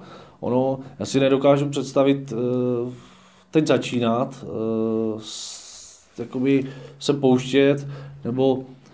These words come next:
chtít prodávat tuto značku, eh, a vědět, že ten prodej de facto nemá smysl,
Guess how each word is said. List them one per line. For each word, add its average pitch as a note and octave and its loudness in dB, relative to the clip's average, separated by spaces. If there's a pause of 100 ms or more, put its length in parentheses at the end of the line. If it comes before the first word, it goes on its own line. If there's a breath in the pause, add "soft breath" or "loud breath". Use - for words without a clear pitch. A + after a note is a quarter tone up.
(200 soft breath)
chtít D3 -4
prodávat C3+ 4
tuto D3+ 0
značku, C#3+ -2
eh, A#2 -8 (200)
a C3 0
vědět, B2+ 4 (280)
že A#2 -6
ten B2 0
prodej B2 4
de A#2 -2
facto B2 -4
nemá B2 2
smysl, B2+ -6